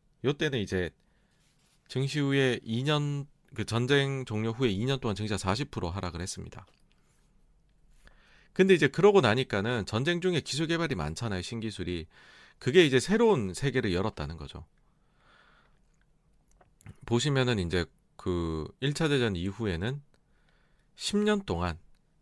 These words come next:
여섯 배 증시가 올라갑니다. 그러니까 십 년 이상 장기 급등 시장이 나오는데 십 년 동안 여섯 배 나왔었고, 이 차 대전 이후에는 보시면은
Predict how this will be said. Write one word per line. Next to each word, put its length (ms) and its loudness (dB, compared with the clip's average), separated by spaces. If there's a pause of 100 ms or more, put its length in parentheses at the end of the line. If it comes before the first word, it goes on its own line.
여섯 300 2
배 160 -2
증시가 340 -6
올라갑니다. 560 -8 (160)
그러니까 100 -10
십 160 -6
년 160 -2
이상 220 -4
장기 720 -4 (440)
급등 360 -4 (280)
시장이 320 -6
나오는데 600 -8 (1000)
십 160 -8
년 160 -2
동안 200 -2
여섯 260 -2
배 120 -6
나왔었고, 640 -12 (520)
이 140 -2
차 140 4
대전 280 4
이후에는 540 -2
보시면은 640 -6